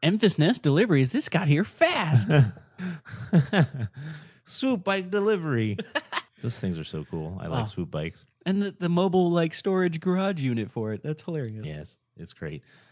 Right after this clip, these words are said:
Speaker 2: Easily could have been my number one pick, but Alan Tudyk, sorry. I think you're great, Aaron Kellyman, and I think you're great, Memphis Nest, but Alan Tudyk in a robot form.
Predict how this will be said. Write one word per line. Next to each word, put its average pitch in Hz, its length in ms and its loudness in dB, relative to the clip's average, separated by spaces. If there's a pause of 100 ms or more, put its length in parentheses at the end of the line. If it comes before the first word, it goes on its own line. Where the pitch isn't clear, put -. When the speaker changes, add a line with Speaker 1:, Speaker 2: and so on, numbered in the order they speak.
(100)
Speaker 2:
Easily 139 300 6
could 120 120 2
have 107 60 4
been 101 120 2
my 98 100 2
number 92 240 2
one 85 140 2
pick, 85 260 -2
but 90 240 0 (260)
Alan 107 300 0
Tudyk, 95 320 -2
sorry. 98 500 2 (140)
I 107 80 -2
think 147 240 0
you're 143 100 2
great, 135 220 2
Aaron 107 240 2
Kellyman, 98 560 0
and 90 100 -6
I 98 120 0
think 127 180 -4
you're 120 120 0
great, 110 220 0
Memphis 92 360 -2
Nest, 92 360 -2
but 87 220 -2 (240)
Alan 98 240 0
Tudyk 101 340 0
in 95 140 -2
a 90 80 0
robot 90 500 0
form. 85 420 -4